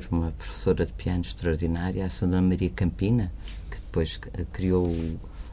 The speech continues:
o Conservatório no Algarve e hoje há um Prémio Nacional Maria Campina.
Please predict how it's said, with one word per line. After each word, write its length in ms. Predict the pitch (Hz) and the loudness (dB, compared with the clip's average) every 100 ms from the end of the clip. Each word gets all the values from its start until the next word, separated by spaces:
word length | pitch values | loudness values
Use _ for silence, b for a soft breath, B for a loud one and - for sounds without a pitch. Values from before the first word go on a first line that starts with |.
| - | -6
o 60 | - | -2
Conservatório 840 | - 101 - 92 95 - 101 98 | 2 2 2 0 0 2 2 4
no 100 | 92 | 4
Algarve 600 | 90 87 92 117 117 104 | 4 4 4 4 4 2
e 20 | 98 | 2
hoje 200 | 95 95 | 4 2
há 40 | |
um 80 | 92 | 2
Prémio 400 | 92 92 92 87 | 2 4 4 4
Nacional 520 | 85 - - 85 87 | 2 0 0 2 4
Maria 240 | 85 87 | 4 2
Campina. 600 | 78 82 82 - 113 98 | 2 0 0 4 4 4